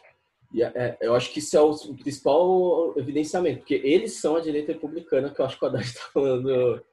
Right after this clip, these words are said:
acho que o Cardoso não tava naquela época, mas pelo menos o Mercadante, pelo menos, já era isso, né? Lá atrás. Que é, inclusive, o pessoal que era próximo do,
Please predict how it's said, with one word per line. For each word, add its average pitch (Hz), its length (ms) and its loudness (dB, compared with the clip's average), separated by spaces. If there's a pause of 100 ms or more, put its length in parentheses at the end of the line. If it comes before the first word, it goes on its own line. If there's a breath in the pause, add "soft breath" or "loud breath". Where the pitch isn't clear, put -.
(120)
acho 117 220 -8
que 127 60 -16
o 117 60 -10
Cardoso 127 460 2
não 156 140 -4
tava 123 240 2
naquela 120 280 -2
época, 117 180 -6
mas 131 160 -4
pelo 127 140 0
menos 123 180 -4
o 151 40 -2
Mercadante, 123 480 -4
pelo 135 140 -10
menos, 139 160 -8
já 151 80 -4
era 175 160 -4
isso, 117 340 -12
né? 98 200 -12
Lá 101 100 -14 (160)
atrás. 104 320 -6 (1120)
Que 139 100 -2
é, 113 220 0
inclusive, 127 1000 -2 (160)
o 98 80 -18
pessoal 110 320 -8
que - 80 -4
era 113 120 -2
próximo 113 380 -8
do, 104 560 -8